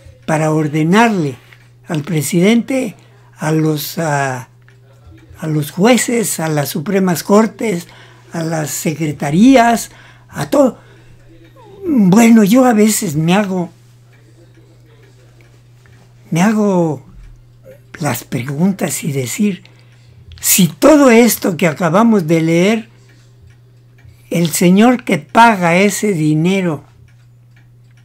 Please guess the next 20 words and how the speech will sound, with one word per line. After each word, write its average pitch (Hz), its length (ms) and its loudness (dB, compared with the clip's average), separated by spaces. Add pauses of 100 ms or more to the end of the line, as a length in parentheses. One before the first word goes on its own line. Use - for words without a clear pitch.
(1080)
¿qué 233 240 4
es - 200 -2
tonto 202 440 2
también? 151 720 -4 (840)
¿No 226 160 4
se 214 160 0
da 196 160 2
cuenta 202 420 -2
que, 147 240 -8 (240)
que 180 140 2
le 170 80 4
está 214 240 0
regalando 185 800 -2 (1120)
millones 196 640 4
y 175 80 0
millones 185 500 0
de 160 100 -2
pesos 214 580 -6
a 151 120 -4
ese, 185 480 -4